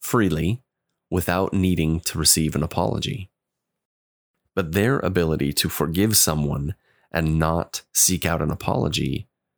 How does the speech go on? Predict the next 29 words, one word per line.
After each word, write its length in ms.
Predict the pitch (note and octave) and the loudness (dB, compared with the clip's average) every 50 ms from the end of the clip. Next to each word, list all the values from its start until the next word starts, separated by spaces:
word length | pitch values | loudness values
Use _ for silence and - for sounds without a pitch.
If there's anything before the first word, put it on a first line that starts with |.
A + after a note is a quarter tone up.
| _ _ _ _ _ _ _ _ _ _ _ _ _ _ _ _ _ _ _ _ _ _ _ | _ _ _ _ _ _ _ _ _ _ _ _ _ _ _ _ _ _ _ _ _ _ _
bears 460 | F2 F2+ G2+ F#2+ F#2+ G2 G2+ F#2+ - | -8 -2 0 0 2 2 2 0 2
no 260 | G2 F#2 F#2 G2+ A2 | 2 2 2 4 2
weight 800 | A2+ G#2 F2 F2 E2+ F2 F#2 C#3+ - - - - - _ - - - _ _ _ _ _ _ _ _ _ _ _ _ _ _ _ _ _ _ _ _ _ _ _ _ _ _ _ _ | 2 0 0 0 0 2 2 2 0 -2 -2 -6 -10 _ -16 -16 -16 _ _ _ _ _ _ _ _ _ _ _ _ _ _ _ _ _ _ _ _ _ _ _ _ _ _ _ _
on 260 | F2+ F2+ E2+ E2+ E2 | 0 2 2 2 0
the 80 | E2 E2 | 0 0
need 440 | D#2+ E2+ F2+ F#2+ G2 G2 F2+ F2 | 2 2 2 4 4 2 2 0
for 280 | - - - - F2 D#2+ | -2 -4 -2 -2 -2 -2
them 460 | D2 D2+ D#2+ F2+ F#2+ G2+ G#2 G2+ F#2+ - | 0 0 0 2 2 2 2 0 0 -2
to 400 | - - F2 D#2+ D#2 D2+ D2 - - | 0 0 2 0 2 0 -2 -2 -4
apologize 1000 | - - - - D2+ D2 D2 C#2+ D2 D#2 D#2 D2+ C2+ C2 F2 F2 - - - - _ _ _ _ _ _ _ _ _ _ _ | -6 -8 -4 -2 -2 0 0 -2 0 -2 -2 -2 -2 -4 -4 -4 -4 -4 -4 -6 _ _ _ _ _ _ _ _ _ _ _
for 180 | - - F2 D#2+ | -4 -2 -2 -2
harms 480 | - - - D#2+ D2+ D2+ D2 D2+ D#2 - | 0 0 0 0 0 0 0 -2 -2 -2
that 200 | - A1+ B1+ - | -2 -2 -2 0
they 200 | E2 E2 F2 F2 | 0 0 2 0
have 240 | E2+ E2+ - - | 0 -2 -4 -4
done. 340 | - - - - - F#2 F#2 - _ _ _ _ _ _ _ _ _ _ _ _ _ _ _ _ _ _ _ _ _ _ | -6 -6 -4 -4 -6 -10 -14 -18 _ _ _ _ _ _ _ _ _ _ _ _ _ _ _ _ _ _ _ _ _ _
Just 260 | _ - G#2 G2 - - | _ -2 0 0 0 -2
because 300 | A#2 - A2+ G#2 F#2+ G2 | 0 2 2 2 2 2
they 160 | - F2+ F2 | 2 2 2
don't 280 | F2 F2+ E2+ - - | 2 2 0 2 2
seek 320 | - - - D#3+ F3+ F3 - | 2 2 2 2 0 0 0
an 100 | F2 D2 | 0 0
apology 720 | D2 - - - C#2 B1+ A#1 - - B1+ A#1 - - - _ _ | -2 -2 -4 -2 -2 -2 -4 -4 -4 -4 -4 -4 -6 -10 _ _
does 200 | - G2 G#2 G#2+ | 0 0 2 2
not 200 | G2+ G2+ G2+ - | 2 2 2 2
mean 300 | F2 F2 E2+ E2 E2 D#2+ | 2 2 2 2 2 2
they 120 | D#2+ D2+ | 0 0
should 340 | - - - - E2+ - - | 0 0 2 2 0 0 0
not 400 | D2+ D2 C#2+ C#2+ D2 - - - | 0 0 0 -2 -4 -6 -10 -14